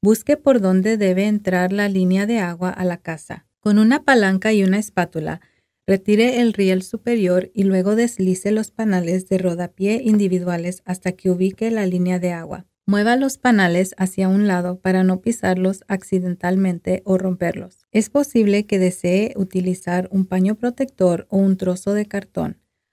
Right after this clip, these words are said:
algo sobre lo que colocarse porque puede estar mojado y húmedo debajo de la casa. Es probable que desee utilizar una linterna, una máscara y gafas protectoras mientras se coloca abajo.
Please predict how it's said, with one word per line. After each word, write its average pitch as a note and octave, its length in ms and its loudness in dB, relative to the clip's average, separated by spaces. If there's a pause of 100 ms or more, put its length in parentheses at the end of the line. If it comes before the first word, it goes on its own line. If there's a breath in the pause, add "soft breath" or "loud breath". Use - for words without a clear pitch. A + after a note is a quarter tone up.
(200)
algo G#3 320 0
sobre F#3+ 400 0
lo F3 160 -4
que F3 160 -12
colocarse F3+ 720 -6
porque F#3 380 -4
puede F3+ 340 -2
estar F#3+ 280 -2
mojado F#3+ 580 -4
y G3 160 0
húmedo F#3 400 2
debajo E3+ 420 -4
de E3 80 -8
la E3 140 -12
casa. F#3+ 440 -8 (160)
Es A3+ 200 0
probable G3 720 0
que F#3+ 160 -2
desee F3+ 640 -2
utilizar F3+ 800 -6
una F#3+ 240 2
linterna, F3+ 760 -2 (340)
una F#3+ 200 4
máscara A3 600 -4
y G3 160 2
gafas F3+ 380 -4
protectoras F#3 800 -4
mientras F3 320 -4
se F3 120 -10
coloca F3 520 -6
abajo. E3+ 560 -10